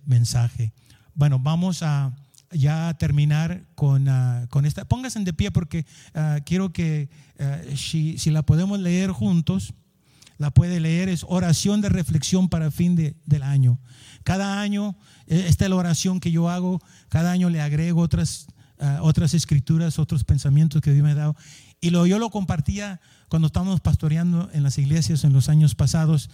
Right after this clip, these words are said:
Y no creo que he compartido esta oración con ustedes, con ustedes, pero yo sentía compartir esto con ustedes. Y pensé que podíamos leerla todos juntos, pero, eh, mejor nomás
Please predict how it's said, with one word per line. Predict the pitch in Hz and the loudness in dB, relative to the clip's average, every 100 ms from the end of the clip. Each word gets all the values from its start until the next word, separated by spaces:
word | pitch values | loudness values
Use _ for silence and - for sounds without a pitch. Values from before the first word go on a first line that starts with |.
| - - - | -20 -14 -2
Y | 165 | 0
no | 185 | 0
creo | 202 208 | -2 -4
que | 160 180 | -4 -6
he | 185 | -6
compartido | 190 180 160 139 185 170 | -6 -4 -2 -2 -2 -2
esta | 151 165 | -2 -2
oración | 151 139 160 | -2 -2 -4
con | 151 147 | -2 -2
ustedes, | 127 156 151 139 - | -2 -2 -2 -4 -4
con | 139 127 | 0 2
ustedes, | - 156 143 | 2 0 2
pero | 143 | 2
yo | 151 | 2
sentía | 143 160 139 160 156 - - - - | 2 0 0 -2 -2 -6 -12 -20 -8
compartir | - 139 147 139 185 175 | 0 2 4 4 4 4
esto | 160 170 | 2 2
con | 156 | 4
ustedes. | 139 - 170 170 151 - - - - | 2 2 2 0 -2 -8 -20 -20 -2
Y | 160 160 151 151 - - _ _ - | 2 4 4 0 -4 -20 _ _ -6
pensé | - 160 220 | 0 2 2
que | 202 | 0
podíamos | 185 196 214 208 | 0 2 0 0
leerla | 180 175 202 202 | -2 -2 -2 -4
todos | 190 202 202 | -4 -4 -4
juntos, | - 190 180 - | -2 -4 -2 0
pero, | 170 156 143 - - | 0 0 -2 -10 -18
eh, | - 180 | -8 0
mejor | 165 160 214 | 2 2 -2
nomás | 208 208 202 - | -2 -2 -4 -8